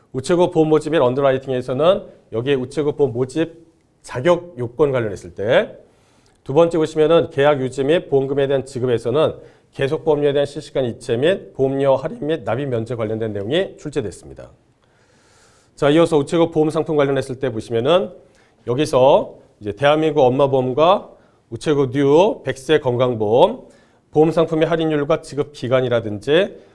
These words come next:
우체국 보험 상품의 종류가 한 두 가지 정도, 그다음에 우체국 저축성 보험 상품과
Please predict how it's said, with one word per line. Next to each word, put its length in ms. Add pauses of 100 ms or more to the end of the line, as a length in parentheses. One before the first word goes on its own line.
우체국 360
보험 220
상품의 460
종류가 360
한 160
두 140
가지 240
정도, 680 (720)
그다음에 460
우체국 500
저축성 560
보험 160
상품과 720